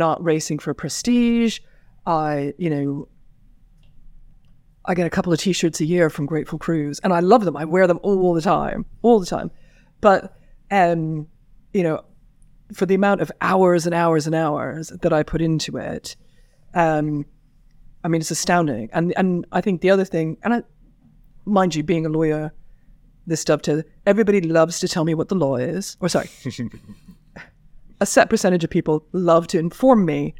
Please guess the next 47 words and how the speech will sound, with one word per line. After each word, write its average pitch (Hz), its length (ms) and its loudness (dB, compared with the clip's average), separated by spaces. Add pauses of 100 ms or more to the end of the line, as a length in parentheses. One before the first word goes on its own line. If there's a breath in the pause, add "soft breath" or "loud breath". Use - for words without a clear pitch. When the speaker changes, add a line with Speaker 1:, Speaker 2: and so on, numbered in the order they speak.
Speaker 1:
what 170 220 2
the 165 60 2
law 147 240 2
is 139 460 -2
and 160 160 -2
why 156 200 0
it's 151 140 -6
ridiculous. 143 640 -6 (1120)
Nod, 147 340 0 (300)
smile 156 340 2
and 180 100 6
wave, 139 220 2
boys, 143 300 -4
smile 147 300 -6
and 143 100 -8
wave. 143 180 -8 (680 soft breath)
And, 170 440 2
um, 156 400 -2 (720)
and 180 100 4
as 165 120 0
a - 20 -6
volunteer, 165 600 2
there's 151 180 -2
a 151 40 -6
definite 165 460 0
set 156 160 -4
of 156 80 -4
percentage 147 800 -6
of 151 120 -14
people 147 560 -2
who 156 440 -2 (100)
want 170 280 0
to - 60 -6
tell 156 200 0
you 160 160 -2
how 165 140 -2
to, 165 180 -2
how 185 120 -2
you 175 160 -2
should 185 160 -6
do 180 120 -2
your 185 120 -2
job 220 300 2
and 175 100 -6
how 175 80 -2
you 180 100 -2
should, - 180 -8